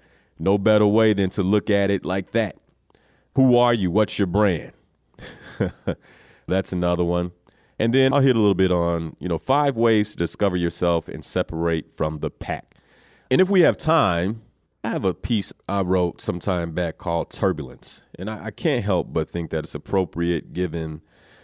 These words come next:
the situation with the Malaysian airplane and just another way of looking at the things that we take for granted.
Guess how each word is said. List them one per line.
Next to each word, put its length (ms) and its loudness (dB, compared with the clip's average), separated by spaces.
the 80 -2
situation 920 -2
with 200 -2
the 80 -4
Malaysian 1000 -6
airplane 640 -4
and 140 -2
just 160 0
another 320 0
way 440 2
of 300 -6
looking 320 -4
at 300 -2
the 80 -10
things 300 -8
that 140 -4
we 100 -10
take 240 -8
for 100 -10
granted. 380 -2